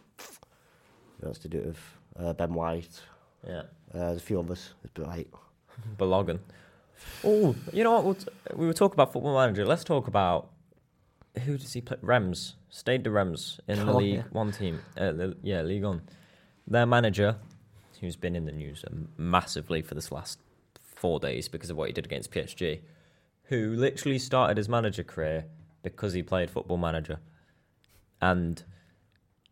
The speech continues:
Speaker 2: has draw-, has played P S G twice and drew to them both times with a team that's mid compared to that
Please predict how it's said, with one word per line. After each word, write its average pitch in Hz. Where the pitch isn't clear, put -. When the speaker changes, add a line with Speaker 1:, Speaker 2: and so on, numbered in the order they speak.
Speaker 2:
has 104
draw-, 110
has 107
played 131
P 127
S 120
G 104
twice 92
and 80
drew 87
to 69
them 73
both 73
times 69
with 90
a -
team 90
that's -
mid 87
compared 90
to 76
that 85